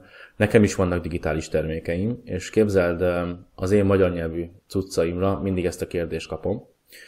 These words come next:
Nagyon sokszor egyébként, amikor én próbálom ugye átadni a legtöbb információt egy vásárlás előtt, hogy miről szól ez, mire lesz ez neked jó, stb.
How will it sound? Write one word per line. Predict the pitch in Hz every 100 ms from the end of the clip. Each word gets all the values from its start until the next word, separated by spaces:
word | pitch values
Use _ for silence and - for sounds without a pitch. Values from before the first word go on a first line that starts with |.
| - - - _ -
Nagyon | 104 95
sokszor | - 98 - - 76 -
egyébként, | 76 80 - 90 95 120 - -
amikor | 92 87 92
én | 90 82
próbálom | 87 85 82 82 82
ugye | 80 80 78 - _ - -
átadni | 101 92 - 87
a | 90
legtöbb | 90 - 82
információt | 82 - 85 82 80 87 82 -
egy | 82
vásárlás | 85 82 - 82 85 -
előtt, | 85 82
hogy | 87
miről | 101 95 85
szól | - 85 82
ez, | 80
mire | 92 87
lesz | 87 85 -
ez | 82
neked | 82 - 80
jó, | 80
stb. | - 92 117 120